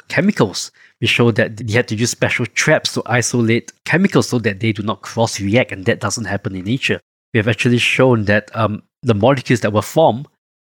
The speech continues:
they were all in the wrong-handed form. They were mixed together. That destroys the possibility of life forming. Amino acids alone isn't enough. We, we need the formation of formic acid. We need D N A. We need many other components to be able to have life.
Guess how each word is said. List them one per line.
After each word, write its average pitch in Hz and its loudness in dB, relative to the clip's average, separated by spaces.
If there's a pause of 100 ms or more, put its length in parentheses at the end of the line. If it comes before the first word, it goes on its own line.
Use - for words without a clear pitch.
they 120 4
were 110 4
all 123 2
in 120 -6
the 107 0
wrong-handed 107 0
form. 135 0
They 98 -2
were 92 -6
mixed 98 -6
together. 113 -2
That - -8
destroys - -4 (320)
the 117 -10
possibility 117 -4
of 95 -4
life 95 -2
forming. 123 -4 (260)
Amino 170 2
acids - -4
alone 120 0
isn't 113 -4
enough. 123 -2
We, 107 -2
we 104 -6
need 107 -4
the 110 -6
formation 107 -2
of 95 -10
formic 120 -2
acid. 123 -4
We 107 -2
need 107 -4 (160)
D 107 2
N 110 0
A. 131 0
We 110 0
need 131 -2
many 135 0
other 120 0
components 131 -2
to 120 -2
be 104 2
able 110 4
to - -12
have - -8
life. 101 -2